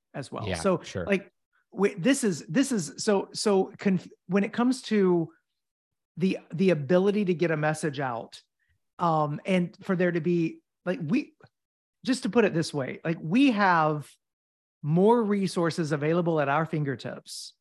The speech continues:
Speaker 2: Yeah.
Speaker 1: than the vast ancient libraries and the scholars that, of ancient libraries had,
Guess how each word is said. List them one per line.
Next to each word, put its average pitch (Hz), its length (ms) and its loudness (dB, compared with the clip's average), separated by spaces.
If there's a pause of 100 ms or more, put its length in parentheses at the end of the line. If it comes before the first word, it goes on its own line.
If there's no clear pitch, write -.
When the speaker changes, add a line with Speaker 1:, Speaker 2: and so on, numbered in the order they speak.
(280)
Speaker 2:
Yeah. 98 180 -8 (420)
Speaker 1:
than 180 420 2
the 160 200 0
vast 180 680 0
ancient 185 400 0
libraries 156 680 0
and 165 120 -4
the 151 80 -2
scholars 160 480 -2
that, 151 220 -2
of 139 140 -4
ancient 156 260 -4
libraries 139 420 -4
had, 123 360 -6